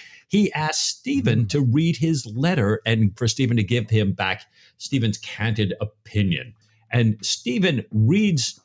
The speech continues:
this letter and he's thinking to himself, and O-, O'Brien describes this, he says,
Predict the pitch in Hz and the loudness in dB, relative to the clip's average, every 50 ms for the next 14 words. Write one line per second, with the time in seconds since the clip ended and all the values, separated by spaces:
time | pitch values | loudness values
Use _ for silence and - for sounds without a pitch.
0 | _ _ 107 110 113 107 95 - 104 95 90 82 80 92 92 98 - 110 107 107 | _ _ -8 -2 0 0 0 0 0 0 0 0 2 0 0 0 0 0 2 2
1 | 107 101 - - - - _ _ 202 214 220 202 - 127 113 101 - - 120 113 | 2 0 -2 -4 -8 -12 _ _ 0 0 0 0 0 0 0 0 2 2 2 2
2 | 101 - 110 98 90 87 - - 139 127 117 110 - 110 104 104 101 90 - 113 | 2 2 2 2 2 0 0 0 0 0 0 0 0 2 2 4 2 2 2 2
3 | 104 87 - 107 104 104 104 92 87 90 85 - - 127 127 127 117 98 104 92 | 0 2 2 2 2 2 2 2 0 0 -2 -4 -2 -2 0 0 0 0 -2 -4
4 | - - 104 101 107 95 - | -4 -6 -4 -4 -2 -4 -4